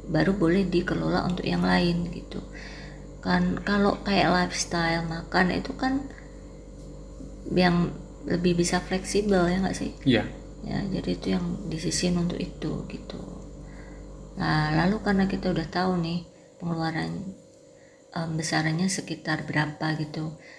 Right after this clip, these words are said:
Speaker 1: Jadi biasanya kalau kebanyakan orang mungkin akan menabung setelah, eh, mereka meng-
Speaker 2: Setelah mereka spend.
Speaker 1: Iya, spend money baru, baru nabung sisanya gitu ya.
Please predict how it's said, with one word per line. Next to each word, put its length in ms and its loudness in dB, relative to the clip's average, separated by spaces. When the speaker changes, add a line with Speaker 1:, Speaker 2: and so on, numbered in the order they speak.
Speaker 1:
Jadi 480 0
biasanya 720 0
kalau 320 2
kebanyakan 640 0
orang 240 2
mungkin 480 0
akan 420 0
menabung 460 2
setelah, 580 -4
eh, 580 -4
mereka 640 -2
meng- 340 -4
Speaker 2:
Setelah 260 -4
mereka 240 0
spend. 480 2
Speaker 1:
Iya, 220 6
spend 320 0
money 400 4
baru, 400 4
baru 160 2
nabung 540 4
sisanya 560 2
gitu 320 0
ya. 40 -4